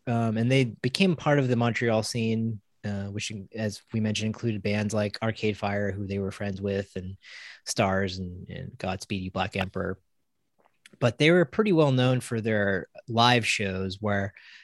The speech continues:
you know, they'd wear these matching pink and white outfits. They, you know, they would get in arguments on stage. They would throw tantrums. They would destroy equipment.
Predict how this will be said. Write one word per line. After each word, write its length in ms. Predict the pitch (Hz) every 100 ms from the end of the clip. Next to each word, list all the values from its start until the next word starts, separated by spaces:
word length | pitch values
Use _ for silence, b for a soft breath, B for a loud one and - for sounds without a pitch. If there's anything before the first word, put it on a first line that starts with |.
| B B 113
you 60 |
know, 100 | 101
they'd 140 | 98 120
wear 200 | 127 131
these 360 | 123 120 104 120
matching 600 | 123 120 120 113 110 107
pink 260 | - 123 117
and 140 | 113
white 200 | 104 98
outfits. 1080 | 135 156 135 - 143 131 - - - - - -
They, 300 | 113 110 104
you 420 | 104 104 104 107
know, 180 | 104 98
they 160 | 98 110
would 120 | 101
get 160 | 123 90
in 60 |
arguments 520 | 73 135 143 135 127 127
on 160 | 120
stage. 840 | - - 113 113 113 113 110 101 101
They 120 | 104
would 200 | 98 98
throw 140 | 117 98
tantrums. 1000 | - 135 131 123 120 113 110 110 104 101
They 100 | 101
would 180 | 98 98
destroy 400 | - - 113 98
equipment. 840 | - - 135 117 117 110 107